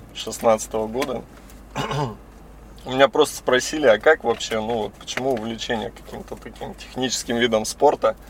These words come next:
<clears throat> Я вспомнил, что, м, в девяностом году, даже, наверное, в восемьдесят девятом в конце, <laughs> мне было четыре годика, у меня была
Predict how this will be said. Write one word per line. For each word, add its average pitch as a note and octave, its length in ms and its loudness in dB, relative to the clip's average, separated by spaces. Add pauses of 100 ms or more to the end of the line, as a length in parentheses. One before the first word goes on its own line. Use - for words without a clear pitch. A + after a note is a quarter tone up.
(1400)
<clears throat> - 0 -
Я - 480 6
вспомнил, F3 540 8 (140)
что, C#3 600 6 (800)
м, A#2 760 -10
в A2 120 -14
девяностом B2+ 680 2
году, D3 500 0
даже, A#2 280 2
наверное, A2+ 320 0
в A2 60 -6
восемьдесят A2 400 -8
девятом A2+ 420 2
в - 60 -16
конце, A#2+ 440 -2 (400)
<laughs> - 340 -20
мне - 240 -4
было A2 320 -2 (580)
четыре A2+ 340 -6
годика, A2+ 460 -4 (840)
у B2 40 -10
меня B2 160 6
была A#2+ 460 8